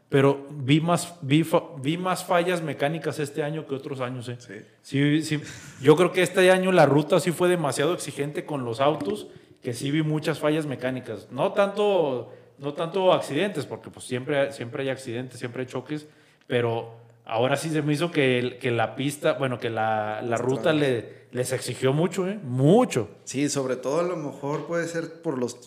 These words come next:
Speaker 2: enlaces que son muy largos,
Speaker 1: Ajá.
Speaker 2: este, y, pues, la exigencia de la competencia que estuvo, di-, este año sí estuvo más diferente, sobre todo porque la categoría en la histórica B plus,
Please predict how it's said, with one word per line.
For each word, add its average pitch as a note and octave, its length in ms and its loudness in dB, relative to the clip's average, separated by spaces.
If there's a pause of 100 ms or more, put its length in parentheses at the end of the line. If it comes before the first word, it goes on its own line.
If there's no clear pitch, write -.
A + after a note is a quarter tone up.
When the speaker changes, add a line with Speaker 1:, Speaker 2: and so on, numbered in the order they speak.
(120)
Speaker 2:
enlaces A2 520 -4
que D3 120 -6
son A2+ 240 -6
muy B2 140 -2
largos, C3 560 2
Speaker 1:
Ajá. A2 220 -4 (100)
Speaker 2:
este, F2+ 400 -16 (560)
y, G#2 460 -14 (100)
pues, - 360 -14
la F#2+ 440 -12
exigencia G2+ 540 -6
de B2 40 0
la B2+ 120 -2
competencia A#2+ 500 -8
que C3 80 -14
estuvo, C3 480 -8
di-, C3 280 -8
este C#3 300 -2
año E3 280 0
sí F3 140 -8
estuvo D#3 320 -6
más D3+ 200 -6
diferente, D3+ 580 -6
sobre D3 280 -8
todo B2 260 -6
porque B2 220 -12
la A#2 100 -6
categoría A#2 760 -6
en A#2 120 -8
la A2 140 -2
histórica B2 480 -4
B A#2+ 140 -2
plus, C#3 420 -4